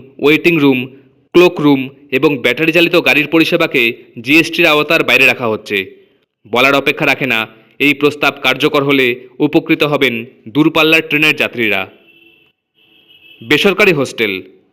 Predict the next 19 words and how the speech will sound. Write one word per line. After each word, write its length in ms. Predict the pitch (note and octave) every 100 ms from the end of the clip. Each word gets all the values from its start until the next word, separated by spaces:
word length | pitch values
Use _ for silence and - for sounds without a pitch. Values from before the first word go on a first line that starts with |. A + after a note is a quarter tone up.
| _ _ -
শিক্ষা 340 | - - A3
প্রতিষ্ঠানের 500 | G#3+ G#3 G#3 A3 G#3+
বাইরে 260 | B2 C#3+ F#3
যে 120 | F#3+
হোস্টেলগুলিতে 680 | C3+ C3 B2+ F#3+ F#3 F#3 G3+
পড়ুয়ারা 440 | F#3 D3+ D#3 E3+ F3
থাকতেন 380 | F3 - C3 A2+ A2+ - _ -
তার 160 | C#3 D3+
জন্য 220 | E3 F3 E3+
জিএসটি 400 | A#2+ D3 A3+ F3+
গুনতে 280 | D3 D#3 E3
হতো 180 | E3 -
পড়ুয়াদের। 500 | - A#2+ A2+ G#2+ G#2+ - - _ _ _ _ _ -
তবে 180 | C3 C#3
শিক্ষা 340 | C#3 C#3+ F3
প্রতিষ্ঠানের 500 | D#3+ D#3 C#3+ D#3+ D3+
ভেতরে 260 | C#3 C#3 D3
থাকা 240 | D#3+ D3
হোস্টেলগুলিতে 680 | C3+ C3 - D#3 D3+ D#3 C#3+